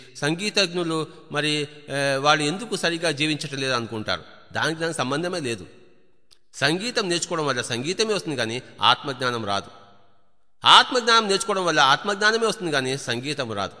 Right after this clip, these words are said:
సంగీతం రావాలంటే సంగీతం నేర్చుకోవాలి, ఆత్మజ్ఞానం రావాలంటే ఆత్మజ్ఞానం నేర్చుకోవాలి. రెండు వేరే వేరే.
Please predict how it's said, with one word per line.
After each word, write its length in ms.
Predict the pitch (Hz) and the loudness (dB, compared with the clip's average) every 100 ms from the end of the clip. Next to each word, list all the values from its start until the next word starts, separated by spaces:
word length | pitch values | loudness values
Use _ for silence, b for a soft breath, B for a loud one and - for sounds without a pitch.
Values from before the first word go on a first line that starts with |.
| - - - - - - - - - | -20 -20 -20 -20 -20 -20 -20 -20 -10
సంగీతం 500 | - 147 214 262 233 | -4 -2 -2 -4 0
రావాలంటే 400 | 180 160 143 120 | 2 4 2 -2
సంగీతం 440 | 127 131 214 247 | -6 -6 -6 -6
నేర్చుకోవాలి, 540 | 190 147 - 123 113 120 B | -6 -6 -4 -2 -2 -6 B
ఆత్మజ్ఞానం 640 | 120 165 240 233 190 156 147 | 6 6 6 0 -2 0 0
రావాలంటే 480 | 131 120 113 113 131 - - | 0 0 0 -2 -4 -8 0
ఆత్మజ్ఞానం 640 | 104 - 139 135 139 160 | 0 2 -4 -2 -2 -2
నేర్చుకోవాలి. 500 | 131 120 - 113 82 80 - - - - - - | -6 -8 -8 -6 -6 -10 -20 -20 -20 -20 -20 -14
రెండు 300 | 117 120 151 | -6 -2 -2
వేరే 320 | 170 139 156 | 0 0 2
వేరే. 560 | 147 127 107 - - - | 0 0 -4 -10 -18 -20